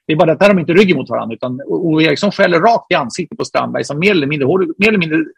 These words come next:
går bakåt på Strandberg. Han trycks bakåt i stolen. Och Eriksson säger: "Du är fullständigt värdelös. Jag kan inte, du är, du, du går inte att lita på. Du har dåligt omdöme. Du är en usel journalist." Och så vidare.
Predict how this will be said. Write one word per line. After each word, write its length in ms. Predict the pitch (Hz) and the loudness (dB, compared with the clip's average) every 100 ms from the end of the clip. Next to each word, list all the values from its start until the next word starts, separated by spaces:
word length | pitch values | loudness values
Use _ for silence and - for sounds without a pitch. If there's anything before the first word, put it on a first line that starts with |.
| - | -8
går 160 | 190 | 0
bakåt 440 | 156 185 220 - 170 | 4 6 6 4 -2
på 60 | |
Strandberg. 380 | 151 - 143 139 | -2 0 -2 -2
Han 180 | 143 165 - | -2 -4 -4
trycks 260 | 233 233 - | -4 -4 2
bakåt 360 | 226 277 165 | 4 4 0
i 40 | 147 | 2
stolen. 380 | 208 220 160 - - - - | 4 4 0 -6 -16 -16 2
Och 120 | 180 | 6
Eriksson 260 | 180 156 185 | 6 4 -2
säger: 200 | 180 175 | 0 0
"Du 100 | 220 | -2
är 60 | - 349 | 2 2
fullständigt 520 | 269 - 285 269 262 | 2 2 2 2 2
värdelös. 420 | 240 202 233 220 | 2 2 -2 -2
Jag 140 | 226 | -4
kan 120 | - 294 | -4 -4
inte, 160 | 262 - - - | -6 -10 -14 0
du 180 | 240 | 4
är, 60 | 294 | 4
du, 220 | 247 254 | 2 -2
du 120 | 240 | -4
går 140 | 240 262 | -2 -2
inte 120 | 247 | -2
att 120 | 254 | -2
lita 240 | 285 269 294 | -2 -2 -4
på. 160 | - | -2
Du 260 | 254 240 233 | -2 0 2
har 80 | 202 | 2
dåligt 280 | 269 247 | 2 0
omdöme. 520 | 240 277 247 254 277 262 | 2 2 4 4 4 2
Du 80 | |
är 40 | 226 | -2
en 200 | 220 320 | 0 -2
usel 240 | 277 277 | -2 -8
journalist." 520 | 247 262 254 262 - 226 226 220 214 | -4 -2 0 -2 -4 -6 0 0 0
Och 100 | 175 | -4
så 60 | |
vidare. 200 | 165 139 | -4 -6